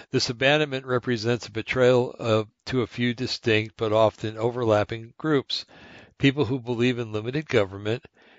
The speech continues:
people who interpret the American Constitution literally, and people who fear the power of central banks,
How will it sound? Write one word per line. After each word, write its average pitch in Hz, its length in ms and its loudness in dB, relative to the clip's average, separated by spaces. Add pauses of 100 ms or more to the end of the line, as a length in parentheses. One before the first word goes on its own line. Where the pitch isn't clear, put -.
(160)
people 123 280 -2
who 123 200 -8
interpret 120 540 -4
the 110 140 -4
American 107 420 -6
Constitution 104 920 -2
literally, 107 640 0 (560)
and 107 140 -2
people 139 320 0
who 110 180 -4
fear 117 380 0
the 104 140 -2
power 113 400 0
of 98 100 -6
central 107 400 -6
banks, 107 560 -2